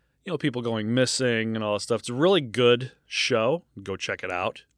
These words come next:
Um, right when you get done listening to this episode, go, go check out her show.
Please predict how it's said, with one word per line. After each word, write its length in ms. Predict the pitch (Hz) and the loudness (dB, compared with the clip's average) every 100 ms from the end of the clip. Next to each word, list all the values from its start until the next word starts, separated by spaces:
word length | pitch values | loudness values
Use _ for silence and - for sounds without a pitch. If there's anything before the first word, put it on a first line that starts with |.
| - | -12
Um, 440 | 95 87 87 90 | -10 -10 -12 -12
right 200 | 92 95 | -8 -8
when 80 | 92 | -8
you 60 | 95 | -10
get 140 | 95 | -8
done 180 | 98 95 | -6 -8
listening 360 | 98 - 101 95 | -10 -10 -10 -6
to 60 | |
this 140 | 101 117 | -4 -4
episode, 500 | - - 117 120 117 | -4 0 0 0 -4
go, 200 | 90 - _ _ 117 | -10 -10 _ _ -6
go 120 | 113 | -6
check 240 | - 104 | -2 -2
out 140 | 95 - | -2 -6
her 140 | 101 | -6
show. 320 | - 87 85 | -4 -4 -6